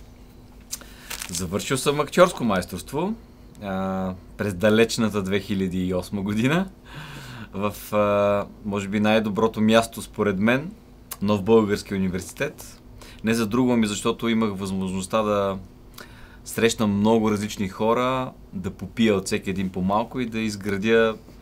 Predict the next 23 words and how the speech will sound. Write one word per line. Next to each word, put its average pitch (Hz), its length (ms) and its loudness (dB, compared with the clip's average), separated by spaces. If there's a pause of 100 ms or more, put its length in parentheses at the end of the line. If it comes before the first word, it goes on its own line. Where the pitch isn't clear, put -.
(220)
така - 240 -4
да 92 320 0
го 90 120 -6
кажем, 98 440 0
мой 95 220 2
собствен 95 500 -4 (540)
облик 107 540 -2
или 95 240 -2
образ. 117 640 2 (680)
Не 101 180 -2
съм 107 200 -2
се 104 160 -2
влиял 101 500 4
от 95 120 -6
никого 101 340 -4
така 92 420 -4 (440)
продължително 92 580 -4
време 107 280 -4
и 143 100 -8
това - 160 -2
много 113 240 4
ми 92 100 -2
хареса. - 400 -10